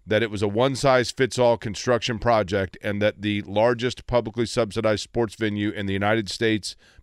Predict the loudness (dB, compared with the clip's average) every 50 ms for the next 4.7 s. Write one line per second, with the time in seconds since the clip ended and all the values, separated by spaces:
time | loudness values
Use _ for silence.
0 | _ 0 0 0 2 0 -2 -6 -6 -6 -2 -2 0 2 2 0 0 0 -4 -4
1 | -2 -2 0 2 2 2 2 0 0 -2 -2 -2 -2 0 2 2 4 4 2 2
2 | 2 2 2 2 2 0 -4 -6 -8 _ _ _ _ -20 _ -6 -4 0 0 -2
3 | -2 -2 -6 -6 0 2 2 2 4 4 2 2 2 0 -4 -4 -4 -2 -4 -2
4 | -2 -2 -2 0 0 2 2 2 0 -2 -4 -6 -10